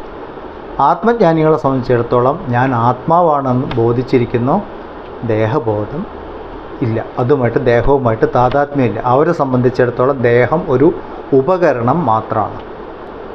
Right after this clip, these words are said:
ഈ വ്യത്യാസമാണ് രണ്ടാമത്തെ ഇതിൽ പറയുന്നത്. ഇപ്പോൾ ഇതിൽ അവർ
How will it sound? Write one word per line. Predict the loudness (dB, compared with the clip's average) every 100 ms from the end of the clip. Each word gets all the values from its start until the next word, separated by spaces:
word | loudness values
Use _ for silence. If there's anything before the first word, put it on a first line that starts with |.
| -2 2
ഈ | 4 2
വ്യത്യാസമാണ് | 0 2 2 2 0 2 0 -2 -8 -14 -14 -4 0
രണ്ടാമത്തെ | 2 2 2 0 2 2 4
ഇതിൽ | 4 4 4
പറയുന്നത്. | 2 2 2
ഇപ്പോൾ | 4 4
ഇതിൽ | 6 4 2 -4 -10 -4 2
അവർ | 6